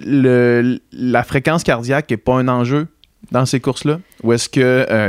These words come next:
tu sais, euh, ça dure vingt-trois secondes, tu respires deux fois, fait que, que tes pulsations montent jusqu'à cent quatre-vingt-dix, ça change pas grand-chose. Euh, mais est-ce que la caféine augmente la fréquence cardiaque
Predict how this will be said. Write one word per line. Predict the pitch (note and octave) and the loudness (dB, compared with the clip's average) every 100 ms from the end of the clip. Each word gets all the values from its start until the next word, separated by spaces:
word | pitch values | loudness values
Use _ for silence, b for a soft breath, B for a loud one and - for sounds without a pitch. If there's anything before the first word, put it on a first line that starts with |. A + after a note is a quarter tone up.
| G#2 | -2
tu | |
sais, | - B2+ A#2+ | 0 2 2
euh, | A2 G2+ G2 G2+ | 2 0 0 -2
ça | - G#2+ | -4 -4
dure | A#2 A2 | -2 -2
vingt-trois | A2+ A2+ A#2 A#2 | -2 -2 -2 -2
secondes, | G#2+ A2 A#2 B2+ | -2 0 -2 -2
tu | - | -4
respires | G#2 G#2 - G#2+ | -6 -6 -4 -4
deux | A2 G#2 | -2 -2
fois, | B2 A2+ B2 | 0 2 2
fait | A#2 A2 | -2 -6
que, | G#2 | -8
que | G2+ G#2 | -12 -10
tes | G2+ | -8
pulsations | G#2+ - G2+ G2+ A#2+ A2+ | -8 -4 -2 -2 -2 2
montent | A2+ A#2 B2+ A2+ | 2 2 0 -2
jusqu'à | G#2+ - A2+ G2 G2+ G#2+ | -6 -6 -4 -2 -4 -4
cent | A#2+ A2+ | -4 -2
quatre-vingt-dix, | A2 A#2 A2+ G2+ G2+ C3 D3 - b b b b b | -2 -2 -2 -2 0 0 0 -8 b b b b b
ça | - G#2+ | -4 -2
change | G#2 A#2 - | 0 -2 0
pas | A2 | -2
grand-chose. | G#2+ G2+ B2+ D3 E3 B B B B - | 0 -2 0 -2 -2 B B B B -4
Euh, | A2 A2 | -2 0
mais | A#2+ | 0
est-ce | A2+ - | -2 0
que | |
la | D#3+ D#3+ | 0 0
caféine | D#3 - A2 B2 D#3 D#3+ D3+ - _ _ | -2 -2 -2 -2 -2 -4 -6 -10 _ _
augmente | A2 A2 A#2 C#3 D3+ - - | -4 0 -2 -2 -6 -12 -10
la | A2+ B2 | -4 -4
fréquence | - B2+ C3+ C3 | -2 -4 -4 -4
cardiaque | - B2 B2 D3+ | -4 -4 -2 -4